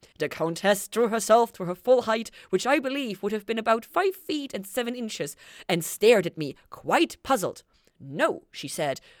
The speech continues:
"I believe it is you who are mistaken, Mister Fell, for I have never met a man of any kind who could resist my blandishments." And then, replacing her garments, which took much longer than shedding them, she added,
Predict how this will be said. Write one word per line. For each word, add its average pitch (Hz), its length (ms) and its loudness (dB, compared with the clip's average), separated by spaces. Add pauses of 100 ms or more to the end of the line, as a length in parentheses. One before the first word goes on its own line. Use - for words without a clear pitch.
"I 175 120 6
believe 208 300 0
it 202 80 0
is - 140 -4
you 220 300 6
who 160 120 2
are 190 140 4
mistaken, 180 640 -2
Mister 147 240 -6
Fell, 156 400 0 (260)
for 190 140 2
I 196 100 4
have 196 180 0
never 254 320 2
met 262 200 0
a 262 80 0
man 220 340 2
of 180 240 -6
any 269 240 2
kind 165 340 -8 (200)
who 185 80 -4
could 190 240 -2
resist 175 400 -2
my 165 160 0
blandishments." 170 1040 -2 (100)
And 185 240 -8
then, 262 300 0 (240)
replacing 339 540 0
her 311 60 0
garments, 233 600 2 (160)
which - 260 -6
took 427 260 -6
much - 280 -12
longer 330 400 2
than 165 120 -2
shedding 165 420 -2
them, 147 280 -6 (240)
she - 240 -4
added, 262 300 0